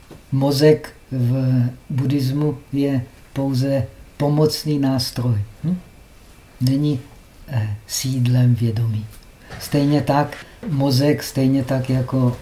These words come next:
výkaly, nebo jako, eh, maso, nebo jako, eh, ledviny a tak dále.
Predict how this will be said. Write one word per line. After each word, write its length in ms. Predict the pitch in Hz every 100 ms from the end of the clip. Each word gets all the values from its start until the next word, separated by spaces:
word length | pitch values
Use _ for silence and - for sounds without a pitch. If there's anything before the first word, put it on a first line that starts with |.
| -
výkaly, 640 | 131 139 123 139 139 139 123 -
nebo 380 | 127 117 120 110 147
jako, 480 | 127 123 - 120 - - - - - - -
eh, 120 | 117 117
maso, 580 | 123 139 - 147 139 123 -
nebo 440 | 123 117 120 117 -
jako, 520 | 127 127 120 120 117 - - - - -
eh, 320 | 131 120 117 117 123 139
ledviny 580 | 135 131 131 139 143 139
a 80 |
tak 220 | 127 131 120
dále. 400 | 127 127 131